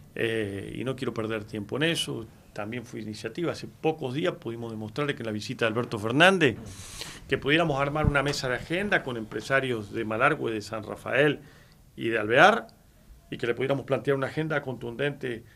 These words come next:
a Alberto Fernández y que tomara esa propuesta y que tomara un compromiso evidente de viviendas para Malargüe,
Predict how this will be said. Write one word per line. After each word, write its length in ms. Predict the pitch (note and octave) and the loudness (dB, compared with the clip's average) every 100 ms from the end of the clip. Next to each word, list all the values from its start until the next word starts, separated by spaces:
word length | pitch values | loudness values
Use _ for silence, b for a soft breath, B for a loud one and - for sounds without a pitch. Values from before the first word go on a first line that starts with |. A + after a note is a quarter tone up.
| b b b - | b b b -4
a 440 | C3 A#2 G#2+ G#2+ - | 2 2 0 -6 -2
Alberto 420 | B2+ B2+ D#3+ D#3+ | 0 4 2 2
Fernández 520 | - C3 E3 A3+ G#3+ | -4 0 2 2 0
y 20 | - | -4
que 200 | C#3 B2+ | -4 -4
tomara 880 | - C3 B2 D#3+ G3+ G#3 F#3 F3 - - - - - - - - - | 0 2 4 10 10 10 6 2 -12 -20 -20 -20 -20 -20 -20 -20 -6
esa 300 | D#3+ - D3 | -2 0 0
propuesta 640 | C#3 C3+ F#3+ F#3 - C4 C4 B B - | 0 0 0 0 -2 -10 -12 B B -8
y 80 | |
que 140 | C3+ C#3 | -4 -4
tomara 340 | - B2+ D#3+ | -2 2 4
un 80 | D#3 | 4
compromiso 800 | D3+ C3+ A#2+ B2 C#3+ D#3+ - C3+ | 0 -6 -2 0 2 0 0 0
evidente 560 | C3 C#3 F#3 G#3 G#3 C#3+ | 2 4 2 0 -2 -2
de 100 | B2 | -2
viviendas 460 | A#2 A#2+ C#3 B2+ | -2 -4 -4 -6
para 160 | - A#2+ | -8 -10
Malargüe, 720 | A2+ C3 F3 G3 F#3 F#3 F3+ | -6 4 6 6 2 0 -2